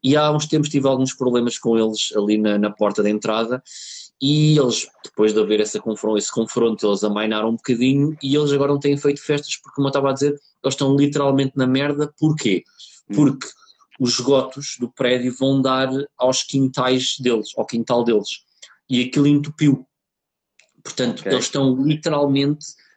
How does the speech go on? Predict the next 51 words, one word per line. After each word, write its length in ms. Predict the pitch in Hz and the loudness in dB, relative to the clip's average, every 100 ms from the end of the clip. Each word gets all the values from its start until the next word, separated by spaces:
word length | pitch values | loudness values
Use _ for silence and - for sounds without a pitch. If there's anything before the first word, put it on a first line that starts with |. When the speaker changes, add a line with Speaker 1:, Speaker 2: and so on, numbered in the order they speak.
| - | -8
Speaker 1:
a 80 | 123 | -6
tentar 480 | - 139 139 147 135 | -2 0 0 0 0
limpar 520 | 127 135 127 135 123 | 4 4 2 0 0
a 40 | 120 | 2
merda 420 | 120 123 117 104 | 2 2 2 0
de 140 | 104 - - | -2 -6 0
toda 320 | 156 156 139 | 4 4 2
a 80 | 131 | 0
gente 320 | 123 120 110 | 0 -2 -2
do 120 | 110 | -6
prédio 480 | - 120 120 123 143 143 - - | -4 -2 0 0 -2 -4 -16 -2
e 120 | 131 | 2
não 200 | 139 147 | 4 2
conseguem 480 | 143 139 - 143 143 | -2 -4 -2 0 2
agora 240 | 139 143 143 | 2 2 0
neste 260 | 139 - | -2 -2
momento 220 | 135 139 | -2 -2
fazer 240 | - 127 135 | -2 -2 -2
festas 420 | - 131 - 123 | 0 -2 -2 -2
no 80 | 131 | -2
quintal. 400 | 135 131 120 104 _ _ _ - | 0 -2 -2 -4 _ _ _ -16
Speaker 2:
Ok. 260 | 90 90 90 | -14 -10 -4
Speaker 1:
Portanto, 220 | 90 101 | 0 0
estão 180 | 104 113 | 0 0
com 100 | 120 | 4
uma 200 | 120 117 | 2 2
quarentena 720 | - 123 123 120 - 120 123 | 0 0 2 0 -2 0 -2
de 100 | 117 | -4
merda. 480 | 117 113 98 90 110 - 90 _ - - | -2 0 -2 -6 -12 -12 -14 _ -16 -14
É 160 | 87 90 | -12 -12
isto 240 | - - | -12 -12
que 60 | - | -10
eles 120 | 87 | -10
estão 200 | - 90 | -10 -10
neste 300 | 90 - - | -12 -14 -10
momento. 280 | 90 85 - - - - | -8 -8 -12 -18 -18 -20
Speaker 2:
<laughs> 1200 | - 147 - - 143 _ 131 - - 123 _ - | -8 -8 -6 -10 -10 _ -12 -10 -14 -14 _ 0
Speaker 1:
Todo 320 | 147 151 151 | 2 2 2
o 40 | |
dia 420 | 131 120 92 87 - | 2 2 2 0 -2
a 80 | 95 | 0
limpar. 420 | 104 98 90 90 | 0 0 -2 -2
E 60 | |
o 60 | 110 | -2
problema 340 | - 135 143 | 0 2 2
é 40 | 151 | -2
que 100 | 147 | -2
o 40 | |
cheiro 360 | 139 - 147 139 | -2 0 0 2
do 60 | |
esgoto 460 | 135 120 127 139 | -2 0 0 0